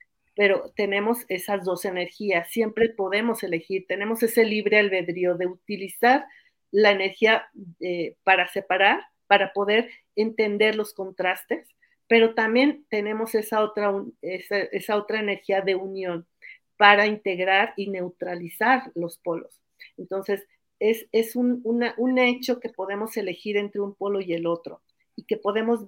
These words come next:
para poder conocer la luz, tenemos que viajar desde la oscuridad más profunda, conocer nuestras entrañas más oscuras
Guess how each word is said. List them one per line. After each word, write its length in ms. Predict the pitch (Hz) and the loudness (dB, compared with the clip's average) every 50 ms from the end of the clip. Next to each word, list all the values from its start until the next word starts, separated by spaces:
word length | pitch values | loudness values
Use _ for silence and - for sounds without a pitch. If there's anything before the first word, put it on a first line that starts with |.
| - - | -8 -2
para 320 | - 214 214 202 190 - - | 2 4 4 4 4 2 0
poder 460 | 202 196 202 202 214 226 233 226 - | 0 0 2 4 4 4 2 2 -2
conocer 540 | - 214 208 190 180 175 - - 214 208 196 | -8 -10 -8 -8 -10 -12 -6 -2 -2 -2 0
la 200 | 196 190 185 185 | -2 -4 -4 -2
luz, 280 | 190 208 240 285 262 - | -2 -2 -2 -4 -4 -8
tenemos 420 | 214 208 202 208 214 247 247 - | -12 -12 -10 -10 -10 -10 -10 -6
que 140 | - 214 208 | -6 -6 -4
viajar 440 | 196 208 196 196 - 220 214 202 196 | -2 -4 -4 -4 -2 -4 -4 0 0
desde 280 | 208 202 196 196 190 | 0 0 2 -2 -2
la 120 | 185 175 170 | -2 -4 -6
oscuridad 760 | 175 - - - - 190 185 190 180 190 220 277 294 - - _ _ _ _ _ _ _ _ - | -6 -10 -16 -12 -10 -10 -8 -6 -4 -2 -2 -2 -4 -6 -8 _ _ _ _ _ _ _ _ -12
más 180 | 180 180 - | -12 -12 -10
profunda, 600 | _ 190 185 180 _ 190 202 214 208 190 175 - _ _ _ - - - - - | _ -10 -10 -10 _ -10 -8 -8 -8 -8 -10 -12 _ _ _ -20 -20 -20 -10 -4
conocer 480 | - 214 208 208 202 - - 226 226 | -4 -2 -2 -2 -2 2 2 2 4
nuestras 360 | 240 247 247 247 226 208 - 202 | 4 0 0 -2 -4 -4 -4 -4
entrañas 540 | 196 190 190 - 208 220 220 220 220 208 | -6 -6 -6 -4 -2 -2 0 0 -2 -2
más 240 | 202 202 202 202 - | -2 -4 -4 -4 -6
oscuras 600 | 196 196 - - - - 233 240 233 208 196 - | -8 -8 -8 -10 -4 -2 0 2 2 0 0 -4